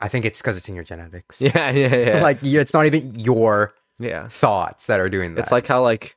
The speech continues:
Speaker 2: black people, when they see white people, they probably just get, like,
Speaker 1: Like, they get
Speaker 2: stunned a little bit. <laughs>
Speaker 1: Yeah, yeah.
Speaker 2: Yeah, it's a
Speaker 1: Like, it's just
Speaker 2: genetic thing.
Speaker 1: in their genetics,
Speaker 2: Yeah.
Speaker 1: right? Like, I think it's just in your genetics to
Speaker 2: Yeah,
Speaker 1: do that.
Speaker 2: but, dude, I went to this Christmas market,
Speaker 1: Mm-hmm.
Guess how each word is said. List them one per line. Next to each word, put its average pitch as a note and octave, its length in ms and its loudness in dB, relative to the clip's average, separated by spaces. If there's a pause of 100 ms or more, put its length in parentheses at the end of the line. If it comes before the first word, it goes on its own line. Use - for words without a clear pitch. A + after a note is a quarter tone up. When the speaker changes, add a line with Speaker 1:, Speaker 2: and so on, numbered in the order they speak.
(140)
Speaker 2:
black A2 220 0
people, A2+ 260 -4
when G#2 180 -4
they G#2 80 -4
see A2+ 160 -6
white G2+ 220 0
people, G2 360 -6
they G#2+ 140 -8
probably G2+ 400 -8
just G2 160 -14
get, - 140 -18
like, - 120 -16 (960)
Speaker 1:
Like, A2+ 120 0
they G#2+ 80 -4
get G2 140 -6
Speaker 2:
stunned E3 180 2
a C3+ 60 2
little A#2+ 180 4
bit. E3+ 300 2
<laughs> F#3 160 2
Speaker 1:
Yeah, F3+ 300 2
yeah. - 240 0 (280)
Speaker 2:
Yeah, G3 140 2
it's G3 100 0
a E3+ 40 2
Speaker 1:
Like, D3 120 2
it's C#3+ 220 0
just A2+ 120 -4
Speaker 2:
genetic - 20 -4
thing. D#3+ 140 2 (120)
Speaker 1:
in B2 60 -6
their B2 180 2
genetics, G2+ 400 -2
Speaker 2:
Yeah. B2 160 2
Speaker 1:
right? A#2 120 2
Like, A#2 120 4
I A#2+ 40 0
think C3 140 -2
it's A#2+ 100 -4
just - 100 -8
in A2 120 -4
your G2 140 -2
genetics F2 340 -2
to - 40 4
Speaker 2:
Yeah, G#2+ 240 2
Speaker 1:
do E2+ 80 -6
that. - 120 -8
Speaker 2:
but, A#2 260 2 (120)
dude, A2+ 320 -2 (240)
I G#2+ 180 4
went D3 220 2
to D#3+ 80 -8
this D3+ 160 -4
Christmas - 540 0
market, G#2 540 -2 (140)
Speaker 1:
Mm-hmm. G#2+ 240 -10